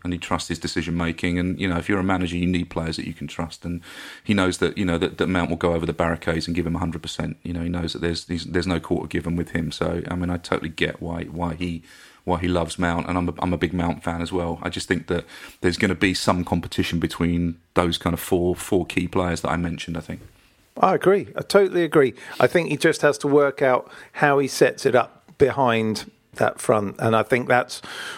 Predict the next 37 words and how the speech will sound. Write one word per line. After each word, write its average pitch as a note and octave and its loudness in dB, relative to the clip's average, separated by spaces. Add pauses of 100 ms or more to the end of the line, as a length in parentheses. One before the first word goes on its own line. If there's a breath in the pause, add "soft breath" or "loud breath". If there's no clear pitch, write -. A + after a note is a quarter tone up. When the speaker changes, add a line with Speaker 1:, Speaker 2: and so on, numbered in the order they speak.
Speaker 2:
one D#3 6
of C#3 4
his C3+ 2
main C#3 4
concerns. A2+ 2
Um, B2+ 2 (560 loud breath)
okay, G3+ 6
the, G3+ 6
the A3+ 4
last A#3+ 2
point E3+ 4
from D#3 2
the C#3+ 6
Barnsley C#3 4
game B2+ 4
I'd B2 4
like C3 4
to C3 -4
mention C3 2
is D3+ 2
that - 4 (380 loud breath)
Giroud F3+ 4
came D3+ 4
on E3+ 2 (100)
and D3 4
<laughs> - -2
scored E3 4
such - 2
a E3 4
Giroud-y C#3+ 4
goal, A2+ 4
just A#3 4
to B3+ 4
remind D#3 4
us C3 4
and C#3 2
go, B2 6